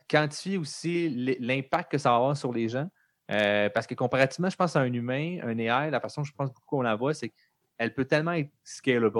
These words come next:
elle atteint un niveau de, de productivité, si on veut, qui est inima-, qui est très difficile à imaginer,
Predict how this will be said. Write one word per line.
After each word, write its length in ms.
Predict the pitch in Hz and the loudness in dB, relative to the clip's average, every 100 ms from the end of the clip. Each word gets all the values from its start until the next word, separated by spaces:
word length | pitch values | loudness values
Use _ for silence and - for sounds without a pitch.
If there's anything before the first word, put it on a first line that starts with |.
| 139 | 2
elle 80 | |
atteint 240 | 113 113 135 | 0 2 0
un 80 | 120 | 2
niveau 480 | 131 123 147 160 | 0 2 4 2
de, 280 | 143 104 92 - | 2 -2 -2 -6
de 160 | 95 _ _ | -8 _ _
productivité, 840 | - 131 120 127 - - - - | 0 2 2 -6 -8 -18 -8 -4
si 120 | 180 | -2
on 160 | 135 117 | 0 0
veut, 160 | 120 160 | 0 -4
qui 160 | - | -6
est 60 | - | -8
inima-, 440 | 139 131 123 123 - | -4 -4 -4 -4 -6
qui 120 | 110 | -10
est 80 | - | -4
très 160 | 139 | -2
difficile 240 | 147 156 147 | -2 -2 -2
à 60 | |
imaginer, 560 | 120 113 104 - 147 | 0 -2 -4 -6 -6